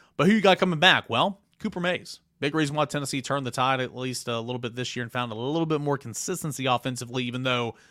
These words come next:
it was a one eighty from, from, uh, twenty twenty last year. Don't get me wrong, Tennessee broke, shattered eight school records. I'm not trying to say Tennessee was bad offensively in twenty twenty-one, but took that next step this year, and I think a lot of that has to do with Cooper Mays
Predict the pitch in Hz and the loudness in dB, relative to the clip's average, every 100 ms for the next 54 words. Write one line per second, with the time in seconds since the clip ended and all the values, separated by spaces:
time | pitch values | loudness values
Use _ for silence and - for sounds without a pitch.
0 | _ _ - 139 120 120 123 117 117 98 | _ _ -6 -4 -2 0 2 2 0 -2
1 | 101 101 - 120 107 98 95 117 95 - | -8 -12 -8 -6 -4 -4 -4 -8 -8 -6
2 | 113 98 95 120 107 107 - 98 107 101 | -6 -6 -8 -6 -2 -2 -2 -4 -4 -4
3 | 95 110 101 120 107 117 107 - - _ | -2 -2 -2 -4 -2 -2 -2 -8 -20 _
4 | - 123 101 - - - 123 113 135 - | -2 -2 -2 -12 -4 2 2 4 0 0
5 | 131 127 123 104 104 135 131 139 127 120 | -2 2 0 -2 -6 -2 0 0 0 2
6 | 131 127 120 123 117 104 120 117 113 127 | 0 0 -4 -6 -6 -2 -2 0 -4 -6
7 | 117 117 117 - 120 113 117 110 139 131 | -8 -8 -8 -8 -10 -8 -6 -2 2 2
8 | 120 131 - - - _ - 226 214 185 | 2 0 0 -12 -20 _ 0 2 0 2
9 | 175 - 151 147 131 - 127 117 117 190 | 0 4 2 2 -2 -2 -2 0 -2 -4
10 | 139 117 127 110 110 110 113 104 - - | -2 0 2 0 -2 -4 -6 -6 -6 -10
11 | 110 95 98 95 90 - | -10 -8 -6 -6 -8 -12